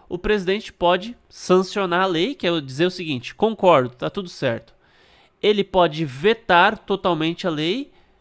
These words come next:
que significa, "Não, não tá certo, não vai adiante isso." Ou ele pode vetar trechos da lei.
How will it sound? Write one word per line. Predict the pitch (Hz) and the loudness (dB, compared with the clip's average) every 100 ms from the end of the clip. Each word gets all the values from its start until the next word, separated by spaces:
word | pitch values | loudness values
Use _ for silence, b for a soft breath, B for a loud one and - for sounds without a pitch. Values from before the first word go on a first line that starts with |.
| b - | b -8
que | |
significa, | 170 160 180 185 196 175 - 117 120 b b - | -8 -4 -4 -2 -4 -4 -2 -6 -6 b b -8
"Não, | 143 185 170 120 - | 2 4 4 2 -6
não | 131 175 214 202 | -2 0 0 0
tá | 190 | -2
certo, | 180 196 185 190 | -2 -2 -4 -2
não | 202 220 | -4 -2
vai | 185 190 | -2 0
adiante | 165 175 175 196 | 0 -2 -2 -6
isso." | 131 123 - b b b b | -6 -8 -18 b b b b
Ou | 233 269 | 2 4
ele | 247 240 | 4 0
pode | 233 226 202 | -2 -2 -2
vetar | 190 240 - 196 226 - - | -2 -2 0 0 0 -4 -4
trechos | 214 247 - 220 180 | -2 -2 -4 -10 -2
da | 226 | 0
lei. | 202 156 113 | 2 0 -2